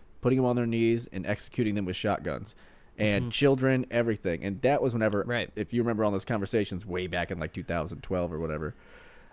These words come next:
Speaker 1: I was sitting there saying, like, "This is the line where we
Speaker 2: Yeah.
Speaker 1: have to do it." America, I, 'cause even at that point, I was still a little bit liberal, and I didn't wanna see, and we had the whole "no war for oil" and
Speaker 2: A little bit
Speaker 1: <laughs>
Speaker 2: liberal? Are you kidding me?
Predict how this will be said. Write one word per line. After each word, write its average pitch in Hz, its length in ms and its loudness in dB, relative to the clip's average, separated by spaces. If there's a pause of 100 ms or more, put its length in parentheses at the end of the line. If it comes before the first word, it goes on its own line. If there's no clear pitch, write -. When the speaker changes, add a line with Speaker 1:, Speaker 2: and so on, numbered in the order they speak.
(180)
Speaker 1:
I 127 160 10
was 127 160 6
sitting 113 180 0
there 104 100 2
saying, 101 300 2
like, 92 280 -4
"This 120 220 4
is 107 120 -6
the 110 100 2
line 92 460 0
where 107 120 0
we 92 120 0
Speaker 2:
Yeah. - 60 -2
Speaker 1:
have 82 160 -2
to 95 80 -4
do 143 200 4
it." - 100 2
America, 104 640 2
I, 98 120 0
'cause 104 440 -4
even 131 200 2
at 156 120 4
that 165 200 2
point, 143 180 0
I 127 40 2
was 117 120 0
still 143 180 2
a - 60 6
little 165 140 2
bit 175 140 2
liberal, 160 360 2 (260)
and 104 120 -2
I 101 80 4
didn't 120 180 0
wanna 127 220 2
see, 127 320 0
and 113 200 -4
we 110 100 2
had 107 100 2
the 110 80 2
whole 117 180 2
"no 170 220 2
war 170 320 2
for 165 200 -2
oil" 170 420 2
and 123 280 0 (1000)
Speaker 2:
A 131 40 -4
little 233 400 12
bit 180 160 10
Speaker 1:
<laughs> 156 40 8
Speaker 2:
liberal? 165 500 8 (200)
Are 190 80 4
you 254 180 4
kidding 262 400 2
me? 277 240 -4